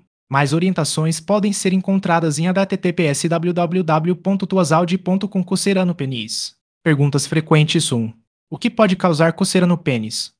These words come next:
Alergia, má higiene, fungos, candidíase, D S T S, clamídia, H P V, psoríase, líquen ou piolhos pubianos.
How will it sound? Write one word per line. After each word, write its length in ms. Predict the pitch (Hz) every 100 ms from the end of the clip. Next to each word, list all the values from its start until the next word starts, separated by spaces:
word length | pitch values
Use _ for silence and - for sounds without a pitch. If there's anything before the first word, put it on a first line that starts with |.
| _ _
Alergia, 580 | 135 135 135 151 180 185
má 140 | 147 160
higiene, 480 | 165 180 170 180 175
fungos, 380 | - 170 170 180
candidíase, 760 | - 185 190 165 175 190 190
D 120 | 156 156
S 140 | 165
T 100 | 180
S, 220 | 156 156
clamídia, 560 | 160 196 170 139 160 170
H 220 | 151 147
P 140 | 156 175
V, 260 | 127 160 180 -
psoríase, 680 | - 180 165 185 180 180 _
líquen 400 | 156 175 196 160
ou 160 | 165 190
piolhos 380 | 185 151 156 175
pubianos. 800 | 202 180 160 113 101 - -